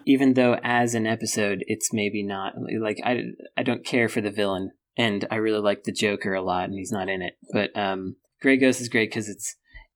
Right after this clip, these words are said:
I think I have a special relationship with that one because I s-, you know, I saw it live when I was a kid, and the internet was not as pervasive. And so to hear Batman's idol be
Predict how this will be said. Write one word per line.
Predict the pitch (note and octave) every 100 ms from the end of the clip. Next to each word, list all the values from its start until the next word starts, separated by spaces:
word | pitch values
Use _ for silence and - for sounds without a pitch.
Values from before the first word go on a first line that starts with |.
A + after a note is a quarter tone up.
| -
I | -
think | - C#3
I | C3
have | B2 B2+
a |
special | A2 - A#2+ B2 A2+ A#2
relationship | A2 A#2+ A#2 A#2+ B2 A2+ A2+ G#2+
with | A2
that | G#2+ G#2+
one | G2+
because | G2 -
I | G#2 G2+
s-, | G2+ - -
you | -
know, | G#2
I | F#2+
saw | - G#2+
it | G#2
live | A2 G2+ G2 G2
when | G2+
I |
was | F#2+
a | F2
kid, | - A2+ G2 - - - - _ -
and | A2+ G#2 G2 F#2 - _ -
the | A#2
internet | A#2 B2+ A2 G2+ -
was | A2
not | A2 G2+
as | G2+
pervasive. | - G#2 A2+ A2+ - F#2 - _ _
And | A#2+ G#2+ G2+
so | - G2+ G2 G2 - _ -
to | A#2
hear | A2 C3 B2 A2+ A2 A2 - -
Batman's | A#2 A2+ G#2+ A2 G#2+ G#2 G#2 G2+ -
idol | G#2 G#2 G2+ F#2+ F2+
be | - G2 G2 F#2 -